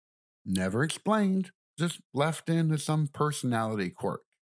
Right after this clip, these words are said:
He makes coffee and splashes in a little milk, but as the day goes on, the amount begins to shift from mostly coffee to mostly milk to no coffee at all.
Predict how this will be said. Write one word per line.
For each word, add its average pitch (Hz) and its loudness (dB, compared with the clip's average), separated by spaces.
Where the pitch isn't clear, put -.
He 104 -2
makes 104 0
coffee 143 0
and 127 0
splashes 143 0
in 147 2
a 143 0
little 147 4
milk, 139 -2
but 95 0
as 98 2
the 98 0
day 107 0
goes 139 2
on, 170 2
the 117 -2
amount 113 0
begins 110 -2
to 139 -2
shift 139 0
from 95 -2
mostly 107 -2
coffee 151 -2
to 113 -4
mostly 107 -2
milk 175 2
to 131 -2
no 98 0
coffee 113 -2
at 175 2
all. 214 -2